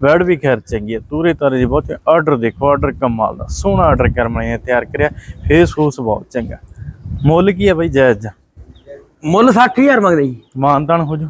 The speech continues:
Speaker 2: ਹਾਂ, ਕਰ ਦਿਆਂਗੇ ਜੀ।
Speaker 1: ਠੀਕ ਆ।
Speaker 2: ਉਹ ਬਸ।
Speaker 1: ਸੱਠ ਹਜ਼ਾਰ ਰੁਪਇਆ ਮੁੱਲ ਆ ਬਾਈ, ਮਾਨਤਾਨ ਜਿਹੜਾ ਮੌਕੇ ਤੇ ਜ਼ਰੂਰ ਹੋ ਜੂਗਾ। ਚਵਾਈ ਚਵਾਈ ਚੰਗੀ ਆ ਫਿਰ? ਓਕੇ।
Speaker 2: ਬਹੁਤ ਵਧੀਆ ਜੀ, ਬਹੁਤ।
Speaker 1: ਠੀਕ ਆ।
Speaker 2: ਬਸ।
Speaker 1: ਲੈ ਬਾਈ,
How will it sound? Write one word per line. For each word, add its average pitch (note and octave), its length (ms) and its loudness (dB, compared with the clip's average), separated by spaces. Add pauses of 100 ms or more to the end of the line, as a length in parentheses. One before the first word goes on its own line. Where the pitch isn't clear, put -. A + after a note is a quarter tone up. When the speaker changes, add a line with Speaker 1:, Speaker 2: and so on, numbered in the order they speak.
(100)
Speaker 2:
ਹਾਂ, - 100 2
ਕਰ F#3 180 2
ਦਿਆਂਗੇ G3+ 240 2
ਜੀ। D3+ 60 -2 (220)
Speaker 1:
ਠੀਕ - 360 -2
ਆ। - 40 -16 (260)
Speaker 2:
ਉਹ G3 60 4
ਬਸ। F3 240 0
Speaker 1:
ਸੱਠ C#3 340 0
ਹਜ਼ਾਰ D#3 280 4
ਰੁਪਇਆ C3+ 320 0
ਮੁੱਲ B2 340 0
ਆ C3 60 0
ਬਾਈ, B2+ 220 -4 (160)
ਮਾਨਤਾਨ B2 500 0
ਜਿਹੜਾ B2 200 -2
ਮੌਕੇ A#2 400 -8
ਤੇ C#3+ 160 -8 (340)
ਜ਼ਰੂਰ D#3 320 4
ਹੋ A#2 180 -8
ਜੂਗਾ। A2 240 -10 (480)
ਚਵਾਈ E3+ 280 4
ਚਵਾਈ F3+ 220 0
ਚੰਗੀ F#3 300 0
ਆ F#3 60 2
ਫਿਰ? F3 100 -2
ਓਕੇ। E3 260 -2
Speaker 2:
ਬਹੁਤ A3+ 280 4
ਵਧੀਆ A3 240 2
ਜੀ, F3 80 2
ਬਹੁਤ। C3+ 260 -4
Speaker 1:
ਠੀਕ B2+ 340 -6
ਆ। A2+ 80 -18 (1700)
Speaker 2:
ਬਸ। A#2+ 220 0 (500)
Speaker 1:
ਲੈ B2+ 380 2
ਬਾਈ, G#2 200 -10